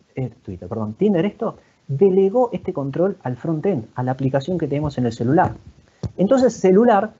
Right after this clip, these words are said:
llevaba la información de las mujeres que querían hablar conmigo, llevaba la información de las fotos,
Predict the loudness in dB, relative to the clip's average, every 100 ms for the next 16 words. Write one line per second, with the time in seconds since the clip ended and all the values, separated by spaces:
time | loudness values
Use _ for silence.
0 | _ -8 0 4 6 4 2 0 -2 -2
1 | -2 -2 -2 -2 0 0 0 0 0 -2
2 | -2 -2 -2 -4 -8 _ -4 2 4 4
3 | 0 -2 -4 -2 -2 -2 0 -2 0 -6